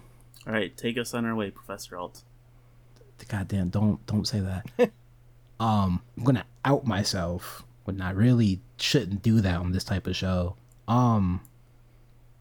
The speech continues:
Speaker 2: after watching all the Sun and Moon anime and replaying the game like a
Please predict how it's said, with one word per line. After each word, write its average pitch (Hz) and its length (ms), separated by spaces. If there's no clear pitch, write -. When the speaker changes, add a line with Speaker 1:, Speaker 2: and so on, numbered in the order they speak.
Speaker 2:
after 175 380
watching 117 720
all 117 240
the 117 120
Sun 123 200
and 117 140
Moon 113 180
anime 95 300
and 90 340
replaying 113 420
the 92 80
game 87 380
like 90 160
a - 140